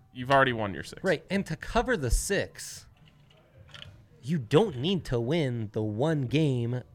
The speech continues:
Speaker 2: against the Chiefs at Arrowhead. Or no, it's in Denver.
Speaker 1: This one's
Speaker 2: But
Speaker 1: in Denver.
Speaker 2: still.
Speaker 1: You don't need the one. You
Speaker 2: It's
Speaker 1: don't
Speaker 2: like,
Speaker 1: need the one at
Speaker 2: you don't
Speaker 1: Arrowhead
Speaker 2: need
Speaker 1: either.
Speaker 2: either one. Like, you can cover six one way or another.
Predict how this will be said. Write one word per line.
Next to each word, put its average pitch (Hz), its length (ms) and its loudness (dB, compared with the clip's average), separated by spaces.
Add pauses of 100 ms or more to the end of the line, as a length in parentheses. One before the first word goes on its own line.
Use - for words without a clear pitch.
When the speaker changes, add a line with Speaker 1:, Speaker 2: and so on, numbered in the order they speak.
(180)
Speaker 2:
against 127 440 -4
the 120 80 -2
Chiefs - 500 -6 (260)
at 139 260 -4
Arrowhead. 131 340 -4 (360)
Or 147 80 -2
no, 127 140 0
it's 165 160 -2
in 131 120 0
Denver. 104 280 0 (160)
Speaker 1:
This 156 160 -8
one's 165 220 -2
Speaker 2:
But 135 60 -2
Speaker 1:
in 135 40 -4
Denver. 113 400 2
Speaker 2:
still. - 60 -18 (220)
Speaker 1:
You 135 60 -2
don't 147 140 4
need 156 100 6
the 147 80 0
one. 143 260 0
You 143 60 0
Speaker 2:
It's 147 80 0
Speaker 1:
don't 143 80 4
Speaker 2:
like, 131 60 0
Speaker 1:
need 139 140 -2
the 131 60 -2
one 123 200 0
at 110 80 -2
Speaker 2:
you - 80 2
don't 226 160 4
Speaker 1:
Arrowhead 233 220 -4
Speaker 2:
need - 60 -12
Speaker 1:
either. 233 220 -2
Speaker 2:
either - 140 -6
one. - 320 -12
Like, 160 200 -2 (120)
you 165 160 -8
can 202 140 -2
cover 160 360 -2
six - 340 -6
one 131 220 0
way 113 120 0
or - 20 -4
another. 101 280 -4